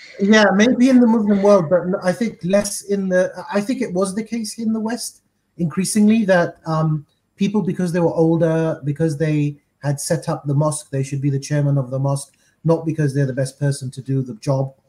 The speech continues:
Um, but I think it's changing here, for sure. It's changing. You know, I, I'm, I'm finding more and more people being chosen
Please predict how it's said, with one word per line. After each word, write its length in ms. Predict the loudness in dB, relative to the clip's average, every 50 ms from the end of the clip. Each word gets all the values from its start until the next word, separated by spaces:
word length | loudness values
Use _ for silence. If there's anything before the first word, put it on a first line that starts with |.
| _ _ _ _ _ _ _ _ _ -4
Um, 460 | 0 2 4 4 4 4 4 2 0 _ _ _ _ 0
but 120 | 2 4 4
I 100 | 4 4
think 220 | 2 2 0 0
it's 160 | 0 -2 -2
changing 400 | 0 2 4 4 4 4 2 0
here, 300 | 0 0 -2 -4 -8 -12 _ _
for 100 | -8 -8
sure. 380 | -4 0 2 2 0 0 -4 -10 -14
It's 160 | -14 -14 -10 -6
changing. 340 | -6 -6 -6 -6 -8 -14 _ _ _ -6
You 80 | -2 -2
know, 180 | 0 0 0
I, 220 | -2 -2 -4 -4 -2
I'm, 280 | -2 -2 -2 -2 -2 -6 _ _ _ _ _ _ -4
I'm 240 | 0 2 2 2 2
finding 440 | 0 0 2 2 4 4 2 2
more 240 | 2 2 4 4 4
and 100 | 2 2
more 160 | 2 0 -2
people 320 | -2 -4 -6 -4 -4 -4 -2
being 260 | -2 -2 0 0 -2
chosen 680 | -2 -2 0 0 0 0 0 0 -2 -2 -2 -2 -6